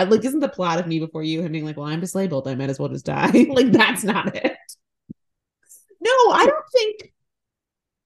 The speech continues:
I don't, I don't think it's offen-, I mean, spoiler, spoiler, spoiler. The plot of the movie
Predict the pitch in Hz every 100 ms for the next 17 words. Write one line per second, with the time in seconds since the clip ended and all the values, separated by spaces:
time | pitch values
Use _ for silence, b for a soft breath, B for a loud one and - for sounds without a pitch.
0 | - 508 - _ _ _ _ - 392 440
1 | - 277 285 - 190 - 185 240 240 226
2 | 196 170 156 - _ _ _ - _ _
3 | _ _ _ _ - - 240 240 208 -
4 | 202 190 180 - 285 220 151 147 - 196
5 | - 320 381 349 185 190 196 285 415 294
6 | 165 151 151 -